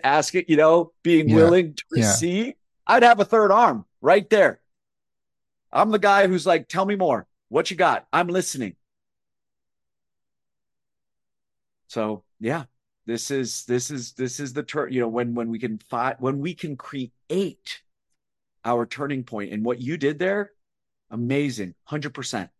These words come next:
Speaker 1: I'll take a hundred percent responsibility. Whew. And by the way, I'm loving this idea of responsibility. Thank you for that. I'm, I'm gonna be chewing on that for sure.
Speaker 2: Yeah, that really did something for me, 'cause it,
Speaker 1: Whoa.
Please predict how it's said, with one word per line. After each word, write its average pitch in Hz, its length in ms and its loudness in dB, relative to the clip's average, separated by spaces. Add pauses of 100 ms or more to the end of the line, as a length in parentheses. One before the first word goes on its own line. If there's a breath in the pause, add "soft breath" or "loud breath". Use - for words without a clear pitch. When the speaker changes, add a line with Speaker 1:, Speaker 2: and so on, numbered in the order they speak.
(200)
Speaker 1:
I'll 117 100 -8
take 131 160 -8
a 107 60 -14
hundred 143 360 -10
percent 127 340 -12
responsibility. 95 760 -14 (920)
Whew. 403 340 4 (420)
And 123 80 -4
by 180 100 4
the 190 60 2
way, 143 200 2
I'm 135 240 -2
loving 139 300 -2
this 123 180 -6
idea 117 360 -2
of 104 200 -6
responsibility. 107 1300 -8
Thank 107 280 -10
you 98 80 -18
for 95 160 -12
that. 98 280 -4 (180)
I'm, 107 320 -10 (640)
I'm 110 160 -6
gonna 123 180 0
be 107 360 -6 (140)
chewing 135 340 -4
on 104 160 -6
that 113 340 -4
for 95 80 -12
sure. 110 380 -6 (360)
Speaker 2:
Yeah, 143 220 4
that 123 200 2
really 123 340 2
did 127 200 0
something 101 460 0
for 104 180 -4
me, 101 480 0 (320)
'cause 110 200 2
it, - 120 4
Speaker 1:
Whoa. - 100 -8